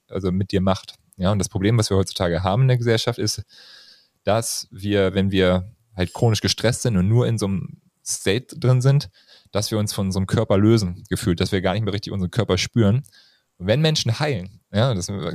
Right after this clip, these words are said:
kennen wahrscheinlich deine Coaches auch oder so, wenn die wirklich sich besser ernähren, sich heilen und mehr in der Natur sind, dann merkt man auf einmal, wird man viel sensibler für die Umgebung,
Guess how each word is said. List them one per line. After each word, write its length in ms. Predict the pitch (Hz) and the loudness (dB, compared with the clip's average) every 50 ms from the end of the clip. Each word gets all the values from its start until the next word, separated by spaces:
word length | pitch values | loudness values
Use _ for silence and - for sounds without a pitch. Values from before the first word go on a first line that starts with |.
| 95 | -8
kennen 320 | - - 107 104 107 104 - | -6 -4 -4 -2 -4 -6 -6
wahrscheinlich 360 | - 101 95 95 104 98 95 | -6 -6 -4 -2 -2 0 0
deine 180 | 98 95 95 90 | 0 0 -2 -2
Coaches 360 | - - 101 101 - 95 90 | -2 -2 -2 -2 -2 -2 -2
auch 160 | 101 117 135 | 2 2 2
oder 100 | 117 95 | 4 4
so, 160 | 90 104 107 107 | 2 2 2 2
wenn 280 | 98 95 98 101 98 | 0 -2 -4 -6 -10
die 120 | 90 92 104 | -6 0 0
wirklich 320 | 123 147 - 123 - - | 0 0 0 -4 -6 -8
sich 200 | - 101 95 - | -12 -12 -10 -6
besser 240 | - 104 107 - 90 | -4 -4 -2 -2 -2
ernähren, 360 | 85 95 120 123 117 117 110 | -2 -2 0 0 0 0 -2
sich 240 | 90 90 90 - - | -2 -4 -6 -4 -2
heilen 260 | - 113 113 107 107 | -2 0 0 0 -2
und 260 | 101 101 92 85 - - | -2 -4 -6 -8 -8 -10
mehr 240 | 85 95 98 95 92 | -8 -6 -4 -4 -2
in 60 | 95 | -4
der 60 | 95 | -4
Natur 300 | 92 87 - - - 127 | -6 -8 -6 -4 -4 -4
sind, 260 | 123 123 120 123 - _ _ _ _ _ _ _ - | -2 -2 -4 -6 -6 _ _ _ _ _ _ _ -4
dann 140 | 98 104 | -2 0
merkt 180 | 113 117 110 - | 0 0 -2 -2
man 100 | 101 98 | -2 -2
auf 100 | 92 - | -2 0
einmal, 520 | - 92 92 98 95 98 98 - - 85 | 0 0 2 2 2 2 0 -2 -2 -2
wird 120 | 90 104 - | -2 0 0
man 120 | 113 101 | 0 -2
viel 180 | - - 127 117 | -2 -2 -2 0
sensibler 480 | 113 113 104 98 104 127 127 117 98 | 0 0 -2 0 -2 -2 -2 -2 -2
für 140 | 95 - - | -4 -4 -4
die 100 | 95 95 | -4 -2
Umgebung, 480 | 90 95 95 104 110 104 92 85 87 | -2 -2 -2 -2 -2 -2 -4 -6 -8